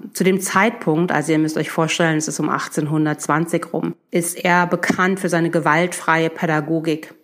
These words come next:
Ne, also was, was man zu dem Zeitpunkt auch gar nicht kennt, dass man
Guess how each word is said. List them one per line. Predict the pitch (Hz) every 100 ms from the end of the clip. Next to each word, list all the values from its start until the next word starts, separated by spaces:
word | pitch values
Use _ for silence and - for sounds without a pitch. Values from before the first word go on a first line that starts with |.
| _
Ne, | 165 151 147
also | 156 160
was, | 160 170
was | 170
man | 165 156
zu | 156
dem | 156
Zeitpunkt | 156 160 160 165 156
auch | 156
gar | 160 160 156
nicht | 156 -
kennt, | - 151 - 156
dass | 151 -
man | 147 147